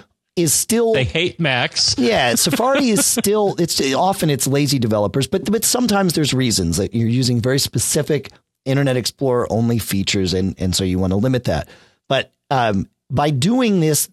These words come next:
Speaker 1: this change, and it's a very simple thing, and we'll explain how to do it. By doing this, you are simply having Safari tell other, tell all the hosts that it is Internet Explorer. It is not changing the way Safari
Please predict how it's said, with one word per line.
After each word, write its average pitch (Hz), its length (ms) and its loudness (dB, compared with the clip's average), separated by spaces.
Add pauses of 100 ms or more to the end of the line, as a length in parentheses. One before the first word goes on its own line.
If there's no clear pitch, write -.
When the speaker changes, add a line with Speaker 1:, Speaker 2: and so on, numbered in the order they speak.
Speaker 1:
this 135 180 0
change, 131 380 0
and 120 80 0
it's 117 120 -4
a 120 40 -4
very 147 160 2
simple 151 280 -2
thing, 123 200 0
and 113 100 0
we'll 113 80 0
explain 120 340 -2
how 127 100 2
to 123 60 0
do 120 180 0
it. 87 140 -2 (640)
By 127 120 2
doing 196 340 2
this, 143 280 0
you 160 360 0
are 135 260 2 (280)
simply 185 680 0 (200)
having 151 340 0
Safari 127 640 0
tell 175 640 0
other, 147 400 0 (380)
tell 156 240 2
all 151 220 0
the 135 100 0
hosts - 640 -2 (320)
that 143 240 -2
it 143 220 -2
is 127 160 0
Internet 120 320 0
Explorer. 117 540 -2
It 131 100 0
is 117 140 0
not 156 380 0
changing 170 600 0
the 156 80 0
way 113 240 0
Safari 117 760 -2